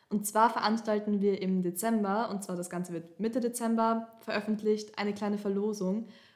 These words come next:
wo ihr unter anderem verschiedenste Gutscheine von euren liebsten Tanzstudios in Wien gewinnen könnt. Also stay tuned, das Ganze kommt Mitte Dezember raus und ihr habt dann bis, ja, bis Silvester, ist ja eine Silvesterverlosung. <laughs> Und ihr habt dann bis Silvester Zeit, etwas zu gewinnen.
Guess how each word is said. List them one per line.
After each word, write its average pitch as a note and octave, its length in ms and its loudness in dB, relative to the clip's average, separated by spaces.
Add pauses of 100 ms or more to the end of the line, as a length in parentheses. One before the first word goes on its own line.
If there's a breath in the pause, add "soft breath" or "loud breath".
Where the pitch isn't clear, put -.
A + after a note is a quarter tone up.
(120)
wo A3 80 2
ihr G#3+ 140 6
unter G#3+ 180 -2
anderem G#3+ 540 2
verschiedenste C#4+ 560 -2
Gutscheine A3+ 580 0 (100)
von G3 120 -2
euren F#3 240 2
liebsten G#3 320 0
Tanzstudios F#3+ 380 0
in F#3 100 2
Wien G#3 160 2
gewinnen F3 280 -4
könnt. F#3+ 380 -6 (400 soft breath)
Also G3 320 4
stay A#3 320 4
tuned, C4+ 400 0
das - 140 -8
Ganze G3+ 240 0
kommt F#3+ 240 -2
Mitte A#3+ 180 0
Dezember G#3 460 0
raus F#3+ 300 -2
und F#3+ 100 -4
ihr F#3+ 100 -2
habt F#3+ 160 -6
dann F#3 140 0
bis, G#3 360 0 (680)
ja, D#3 80 -2
bis E3+ 220 -6
Silvester, E3+ 360 2
ist A3+ 60 4
ja F3+ 80 4
eine E3+ 80 4
Silvesterverlosung. A#3 760 6
<laughs> D#4+ 60 8 (1040 loud breath)
Und A#3 120 8
ihr A#3 80 6
habt A3 180 2
dann G3+ 80 4
bis A#3+ 140 0
Silvester A3 360 2
Zeit, G3 360 0
etwas F#3+ 240 -6
zu - 80 -4
gewinnen. F3+ 420 -2